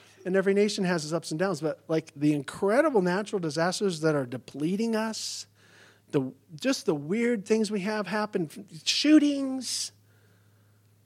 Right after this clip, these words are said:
This is weird. All the time, and the financial problems and all that, it's like, are we, we're already, we're, we're, it's like a curse because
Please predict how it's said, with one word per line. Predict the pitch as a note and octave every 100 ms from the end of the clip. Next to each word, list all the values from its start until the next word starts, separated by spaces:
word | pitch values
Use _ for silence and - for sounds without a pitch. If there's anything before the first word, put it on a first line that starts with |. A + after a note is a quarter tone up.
| _ _ -
This | B3+ -
is | D4
weird. | B3 C4+ D4 D4 C4+ F#3 - _ _ _ _ _ _ _ _ _ _ _ _ _ _ _ -
All | F#3+ A#3
the | C4+
time, | A#3+ F#3+ A3 A#3 A#3 A#3 A3 A3+ _ _ _
and | F#3 F3+
the | D#3
financial | - G#3 A3+ A#3 A3+ G3
problems | A3+ G#3 G#3 G3+ F3+
and | F3+
all | G3
that, | G3+ G3+ - _ -
it's | A3+ F3+ -
like, | A3+ G#3+ G#3 -
are | F#3
we, | F#3+ A3
we're | F#3+ G3 A3
already, | A#3 G#3+ -
we're, | F#3 G3 -
we're, | F#3 F#3 F3 E3 -
it's | E3+ -
like | E3+ F#3
a |
curse | - C4+ C4 F#3+
because | - E3 - F3 D3+